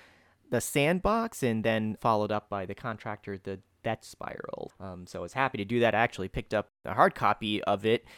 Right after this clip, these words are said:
versus, uh, you know, the, I, I'm kinda still old school like that. <laughs> So, uh,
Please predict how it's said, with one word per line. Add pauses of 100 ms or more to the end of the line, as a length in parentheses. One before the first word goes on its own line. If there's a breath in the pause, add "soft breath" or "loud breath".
(160 soft breath)
versus,
uh,
you
know,
the, (140)
I,
I'm
kinda
still
old
school
like
that.
<laughs>
So,
uh,